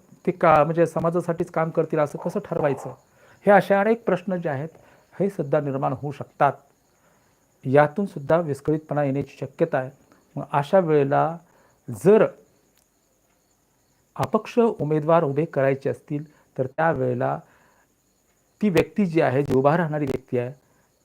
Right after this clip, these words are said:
ती नेमकी कोणत्या विचारधारेची आहे, ती कशी ठाम आहे, तिचा निर्धार काय आहे, त्या व्यक्तीचं व्यक्तिमत्व काय, हे पाहणंसुद्धा खूप गरजेचं आहे. नाही तर घंट्यात बदलणारे लोक जर समजा असतील आणि ते जर फक्त मराठा मताचा किंवा इतर समाजाच्या मताचा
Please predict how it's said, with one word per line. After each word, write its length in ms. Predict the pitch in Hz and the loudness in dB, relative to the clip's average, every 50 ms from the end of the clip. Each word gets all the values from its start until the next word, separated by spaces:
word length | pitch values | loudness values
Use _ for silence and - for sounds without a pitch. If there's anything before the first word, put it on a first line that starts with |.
| _ - | _ -4
ती 80 | 185 | -2
नेमकी 340 | 180 156 139 139 131 - 165 | 0 0 -2 -2 -4 -6 -10
कोणत्या 400 | 165 - - 139 127 131 175 160 | -10 -8 -6 -6 -4 -2 -2 -2
विचारधारेची 1160 | 135 120 135 131 - - 151 175 180 170 170 151 151 165 165 165 - _ _ _ - - 190 | -2 -2 -6 -6 -2 2 2 2 2 4 2 2 2 0 -2 -4 -10 _ _ _ -4 0 2
आहे, 260 | 143 131 123 113 120 127 | 2 2 2 0 -2 -6
ती 120 | - 156 | -8 -10
कशी 240 | - - 143 - 180 - - | -10 -8 -6 -6 -8 -10 -8
ठाम 320 | - - 135 147 165 160 139 | -2 2 2 2 2 2 -2
आहे, 280 | 127 117 113 117 123 | -6 -8 -10 -12 -14
तिचा 220 | 123 - 135 - 147 | -14 -10 -6 -4 -2
निर्धार 420 | 131 127 127 127 127 143 165 175 | -2 -2 -2 0 0 2 2 0
काय 260 | 170 - 147 - - - | 0 -4 -6 -6 -6 -8
आहे, 300 | - - - - 139 143 165 _ _ _ _ _ _ _ _ _ - | -10 -14 -14 -16 -18 -18 -18 _ _ _ _ _ _ _ _ _ -2
त्या 80 | 151 | 2
व्यक्तीचं 360 | 139 147 143 147 - 147 - 160 | 2 2 2 0 -4 -2 -2 -2
व्यक्तिमत्व 560 | 139 131 - - 180 175 180 175 - - 160 | -4 -4 -6 -6 -6 -4 -4 -6 -6 -8 -8
काय, 340 | 160 - 127 131 139 143 151 | -6 -6 -6 -6 -6 -6 -8
हे 120 | 143 160 | -8 -8
पाहणंसुद्धा 600 | - - 147 135 131 143 170 165 - 156 143 160 - | -4 -2 -2 -2 -2 -2 -6 -8 -10 -8 -6 -6 -6
खूप 140 | - 139 - - - | -6 -10 -8 -4 -4
गरजेचं 360 | 123 123 123 - - - 123 | -2 -2 -4 -8 -10 -12 -16
आहे. 180 | 127 _ _ _ _ _ _ - | -18 _ _ _ _ _ _ -2
नाही 80 | 143 147 | 0 2
तर 160 | 170 151 143 | 4 4 2
घंट्यात 240 | 147 156 - 185 180 | 2 2 2 2 2
बदलणारे 520 | 170 156 151 160 170 160 160 156 165 160 | 2 2 2 4 4 4 4 2 2 2
लोक 160 | 151 151 147 | 0 -2 -2
जर 160 | 147 139 151 139 | -2 -2 -2 -2
समजा 320 | - - 135 135 139 135 | -2 -2 -2 2 2 2
असतील 380 | 120 120 - - - 156 127 113 - _ _ _ _ _ _ _ _ _ _ - | 2 2 -2 -4 -4 -4 -4 -4 -8 _ _ _ _ _ _ _ _ _ _ -4
आणि 160 | 139 135 147 | -2 -2 -2
ते 280 | 143 - - 170 180 | -2 0 2 4 4
जर 160 | 170 175 185 175 180 | 4 4 2 2 0
फक्त 320 | 185 180 185 - _ - 208 190 165 165 - _ _ _ _ _ _ _ _ _ - | -2 -4 -4 -4 _ 4 4 4 4 2 -2 _ _ _ _ _ _ _ _ _ -4
मराठा 480 | 123 127 135 151 170 180 175 - 196 208 | 2 6 8 8 8 6 6 4 2 4
मताचा 520 | 202 175 160 165 170 165 160 - 175 165 | 4 2 2 4 4 4 4 4 2 2
किंवा 420 | 160 160 - 160 160 165 160 160 151 | 2 0 -4 -2 0 0 2 2 0
इतर 280 | - 147 127 - 190 | -2 -2 0 0 0
समाजाच्या 480 | 175 180 170 160 160 151 147 143 - 151 | 0 0 -2 -2 0 0 -2 -2 -2 -4
मताचा 340 | 147 143 143 147 143 143 | -2 -2 -4 -4 -4 -4